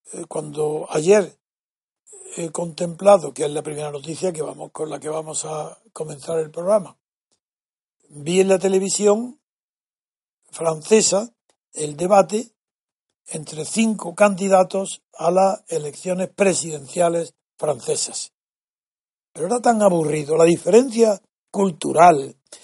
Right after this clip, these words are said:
de personalidad, de gestos, de manera de hablar, de moverse, es tan grande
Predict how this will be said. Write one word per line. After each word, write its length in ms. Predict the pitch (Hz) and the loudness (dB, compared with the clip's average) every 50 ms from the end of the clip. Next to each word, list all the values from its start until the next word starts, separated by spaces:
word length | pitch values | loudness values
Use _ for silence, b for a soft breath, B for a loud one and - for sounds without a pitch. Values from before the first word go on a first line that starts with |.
| B B | B B
de 200 | - 135 165 160 156 | -8 -2 -2 -2 2
personalidad, 960 | - 175 165 147 - - 156 156 147 139 135 131 131 147 160 160 147 - _ _ _ _ _ _ | 2 2 2 2 0 -6 -6 -6 -8 -8 -12 -10 -2 0 2 2 0 -2 _ _ _ _ _ _
de 220 | _ 143 147 156 147 | _ 0 2 2 2
gestos, 560 | - - 165 170 - - _ - 160 151 151 b b b b b | 2 2 2 2 2 0 _ -14 -14 -14 -14 b b b b b
de 180 | - 151 165 | -10 -10 -8
manera 240 | 156 160 160 180 190 | -8 -4 -4 -2 -2
de 120 | 196 202 175 | 0 0 0
hablar, 400 | 156 147 156 151 156 165 165 151 | 0 -2 0 2 2 2 2 0
de 100 | 147 139 | -4 -6
moverse, 460 | 135 139 139 160 170 156 - - 202 | -6 -2 0 0 0 0 -2 -2 -4
es 120 | 233 233 _ | -4 -4 _
tan 280 | - 262 269 240 190 | 0 0 0 0 0
grande 500 | 170 180 180 165 147 135 127 135 123 _ | 2 2 2 2 0 -4 -12 -16 -20 _